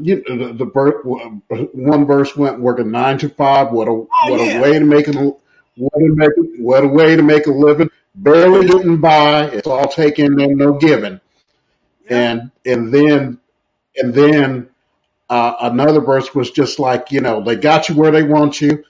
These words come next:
Speaker 1: It's a rich man's game, no matter what they call it.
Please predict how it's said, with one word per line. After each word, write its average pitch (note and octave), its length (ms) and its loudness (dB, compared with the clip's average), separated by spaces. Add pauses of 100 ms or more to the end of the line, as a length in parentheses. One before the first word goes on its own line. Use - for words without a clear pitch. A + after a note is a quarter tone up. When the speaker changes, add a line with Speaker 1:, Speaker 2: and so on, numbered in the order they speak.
(300)
Speaker 1:
It's A#2 180 -6
a B2+ 40 -2
rich C#3+ 400 0
man's D#3 420 0
game, D3+ 600 2
no A#2 160 0
matter C3+ 320 0
what D3 200 0
they F#3 140 2
call E3 420 2
it. F3 120 0